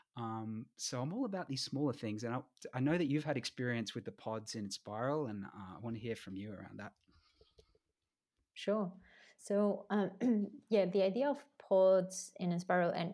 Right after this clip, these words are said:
Speaker 2: just to clarify, pods, um, are, for us, are a small group between three and six people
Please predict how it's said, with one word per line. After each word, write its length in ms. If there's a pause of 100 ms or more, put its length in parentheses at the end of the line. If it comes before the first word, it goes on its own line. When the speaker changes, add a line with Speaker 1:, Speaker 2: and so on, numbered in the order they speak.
(120)
Speaker 2:
just 180
to 60
clarify, 460
pods, 580 (140)
um, 440 (120)
are, 500
for 220
us, 420
are 340 (840)
a 60
small 340
group 320
between 400
three 180
and 140
six 240
people 480